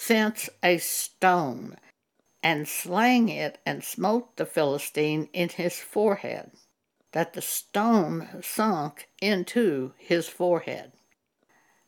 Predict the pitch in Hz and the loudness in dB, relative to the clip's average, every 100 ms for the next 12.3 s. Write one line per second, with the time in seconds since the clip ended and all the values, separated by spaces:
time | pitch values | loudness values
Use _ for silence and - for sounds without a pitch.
0 | _ - 165 151 151 131 - _ _ - | _ -4 2 4 4 -2 -12 _ _ -12
1 | 170 - 220 285 277 - 151 143 143 131 | -10 -2 2 4 2 0 -2 0 0 0
2 | 147 175 208 202 131 139 - - 208 170 | 2 2 2 2 0 -4 -6 2 4 6
3 | 143 139 135 175 170 165 - 208 220 - | 4 2 0 0 0 -2 -2 0 0 -4
4 | - 147 139 135 139 - - _ _ _ | -4 0 2 0 -2 -8 -12 _ _ _
5 | _ _ - - 156 147 - 165 131 - | _ _ -10 -4 -2 -2 2 2 2 -2
6 | - - _ _ _ _ _ _ _ _ | -14 -20 _ _ _ _ _ _ _ _
7 | - - 151 143 180 226 269 247 - 214 | -6 0 2 6 6 8 6 2 0 -2
8 | 185 165 165 156 156 - _ 165 202 254 | 2 4 4 4 0 -6 _ 2 2 2
9 | 240 233 175 160 151 - 147 143 135 139 | 0 2 2 2 -2 -4 -2 -2 -4 -4
10 | 139 135 - 165 190 202 185 185 185 _ | -6 -6 -6 -4 0 0 0 -2 -6 _
11 | - 160 147 143 - - - 175 147 127 | -6 -4 -2 -4 -4 -6 0 0 0 -4
12 | 123 135 | -8 -12